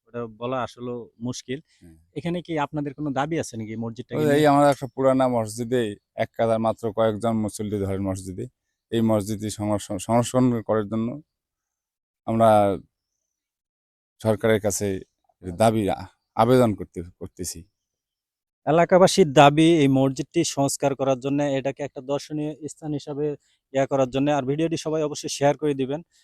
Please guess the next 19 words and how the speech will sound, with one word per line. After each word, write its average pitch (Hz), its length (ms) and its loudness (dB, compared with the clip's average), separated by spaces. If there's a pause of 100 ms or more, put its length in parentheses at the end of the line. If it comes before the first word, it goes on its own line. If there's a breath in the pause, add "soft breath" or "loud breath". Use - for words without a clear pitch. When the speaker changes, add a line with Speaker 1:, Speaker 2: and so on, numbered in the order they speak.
(300)
Speaker 1:
যেন 151 380 2
এই 147 220 -2
ভিডিওটি 147 760 -2 (200)
যারা 127 360 0
উপরের 151 520 0
লোক 139 240 0
যারা 131 280 2
আছেন, 131 260 -2
মানে, 127 180 -4
সরকারে 135 460 2
যারা 127 260 2
আছেন, 131 240 -4
ভিডিওটি 131 360 -2
যেন 135 200 -4
দেখতে 135 320 -4
পারে, 135 220 -2
ওনাদের 131 400 -6
দৃষ্টিগোচর 147 600 -6
হয়। 151 160 0